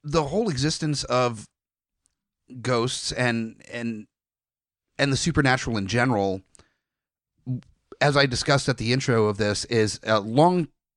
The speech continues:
tradition of telling stories of, of, you know, witnessing ghosts or, uh, or ghostly occurrences. Because mankind in general, before there was television, before there was the written word, we loved a good story.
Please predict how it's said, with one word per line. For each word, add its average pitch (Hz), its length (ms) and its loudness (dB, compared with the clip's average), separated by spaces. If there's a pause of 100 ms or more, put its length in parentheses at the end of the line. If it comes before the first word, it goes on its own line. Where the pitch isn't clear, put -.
(220)
tradition 143 400 2
of 104 220 -2
telling 127 260 0
stories 110 460 4
of, 95 240 -6
of, 98 440 2
you 107 120 -2
know, 90 240 -4 (280)
witnessing 117 480 0
ghosts 95 560 0 (600)
or, 104 280 8
uh, 98 320 4
or 104 160 4
ghostly 110 520 2
occurrences. 101 560 0 (420)
Because 127 520 4
mankind 131 600 4
in 107 120 2
general, 117 320 2
before 107 340 2
there 120 100 6
was 110 140 4
television, 98 480 2
before 101 260 2
there 139 120 4
was 107 120 0
the 107 80 -2
written 98 320 0
word, 113 400 6
we 107 80 2
loved 104 300 4
a 107 40 -2
good 92 200 -4
story. 92 440 -4